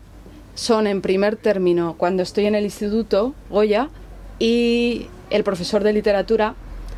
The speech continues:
llega un día a clase y nos dice: "Os voy a explicar un poeta, os va a gustar mucho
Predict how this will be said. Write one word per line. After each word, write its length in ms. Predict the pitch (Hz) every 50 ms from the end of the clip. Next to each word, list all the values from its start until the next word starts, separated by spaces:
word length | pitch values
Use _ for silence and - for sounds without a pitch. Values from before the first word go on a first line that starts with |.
| - - - - -
llega 260 | - - 233 220 208 214
un 160 | 220 226 220
día 420 | 208 233 240 233 220 233 240 233 - -
a 80 | - 202
clase 540 | - 226 233 247 240 - - 233 233 240 233 - -
y 80 | - 214
nos 220 | 208 196 180 -
dice: 640 | 208 202 196 - - - 190 180 175 170 165 160 160 - - - - - - - - - - - - - - -
"Os 200 | - 240 214 214
voy 200 | 208 247 254 277
a 40 | 277
explicar 680 | 262 - - - 262 247 - - 233 240 254 262 - - -
un 220 | - 254 247 220
poeta, 480 | - - 175 156 - - - - - - 180 - - - - -
os 340 | - - 220 220 214 202 196
va 100 | 214 269
a 20 | 294
gustar 400 | 262 262 240 - - 226 202 202
mucho 500 | 208 220 233 233 - - 262 254 254